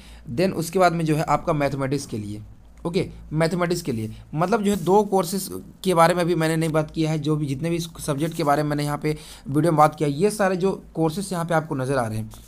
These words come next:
अगर इन कोर्सेज में अगर आपको एडमिशन चाहिए तो अनरिजर्व्ड कैटेगरी में जो है यहाँ पे आपको टू थर्टी प्लस लेकर के आना पड़ेगा, तभी आपको जो है ईजीली एडमिशन मिलेगा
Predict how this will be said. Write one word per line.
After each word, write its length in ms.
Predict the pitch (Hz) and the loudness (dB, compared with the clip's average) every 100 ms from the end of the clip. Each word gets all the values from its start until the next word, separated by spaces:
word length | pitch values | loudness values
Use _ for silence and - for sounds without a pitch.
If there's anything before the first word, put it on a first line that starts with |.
| - | -6
अगर 160 | 160 214 | 0 0
इन 200 | 208 208 | 0 0
कोर्सेज 320 | 185 175 190 | 2 0 0
में 60 | 196 | 4
अगर 120 | 196 | 4
आपको 220 | 170 175 | 4 2
एडमिशन 320 | 160 147 180 | 0 0 -4
चाहिए 380 | 165 127 131 170 - - - - | -4 -4 -4 -6 -12 -20 -10 -6
तो 60 | |
अनरिजर्व्ड 760 | - 175 208 208 180 180 190 190 | 0 2 2 2 2 2 2 2
कैटेगरी 420 | 175 156 165 165 | -2 0 0 0
में 120 | 170 | 0
जो 120 | 151 156 | 0 0
है 440 | 151 214 - - - | 0 -6 -14 -20 -10
यहाँ 240 | 143 160 175 | -4 0 0
पे 120 | 190 | 4
आपको 240 | 175 165 | 4 2
टू 340 | 175 - 202 208 | -6 -4 -2 -2
थर्टी 320 | 165 165 185 | -2 -4 -4
प्लस 340 | 165 170 170 | -2 -2 -2
लेकर 340 | 156 147 147 147 | -2 -2 0 -4
के 120 | 156 | -2
आना 200 | 135 135 | -2 -4
पड़ेगा, 340 | 131 113 110 110 - - - | -4 -6 -6 -10 -14 -8 0
तभी 240 | 175 214 | 2 2
आपको 360 | - 151 151 165 | 4 2 2 -2
जो 120 | 160 | 0
है 120 | 175 | 0
ईजीली 280 | 156 151 165 | 2 2 4
एडमिशन 400 | 170 151 143 165 | 2 2 0 0
मिलेगा 460 | 156 135 143 151 | 2 2 2 2